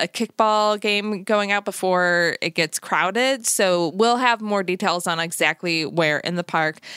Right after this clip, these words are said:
But Queensbridge Park in Queens, there are gonna be vegan hot dogs for sale by Yeah Dogs. We're gonna have, well, there's gonna be Dyke beer for sale. They have a new batch.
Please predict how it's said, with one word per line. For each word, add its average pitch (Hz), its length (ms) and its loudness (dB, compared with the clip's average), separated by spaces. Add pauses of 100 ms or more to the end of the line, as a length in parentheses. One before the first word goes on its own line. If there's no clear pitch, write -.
(160)
But - 120 -4
Queensbridge 285 560 -6
Park 175 280 -2
in 247 200 -4
Queens, 170 600 -4 (300)
there 190 120 2
are 190 60 2
gonna 202 140 -2
be 190 160 0
vegan 214 300 0
hot 214 200 0
dogs 202 240 0
for 185 100 -2
sale 180 280 0
by 147 100 0
Yeah 185 320 2
Dogs. 208 760 2 (200)
We're 196 100 2
gonna 196 300 0
have, 190 720 0
well, 180 180 2
there's 180 220 -2
gonna 175 100 -2
be 160 80 -2
Dyke 135 260 -2
beer 160 200 0
for 190 120 -6
sale. 180 280 0
They 165 100 0
have 147 140 -2
a 151 260 2
new 165 320 -2
batch. 170 640 0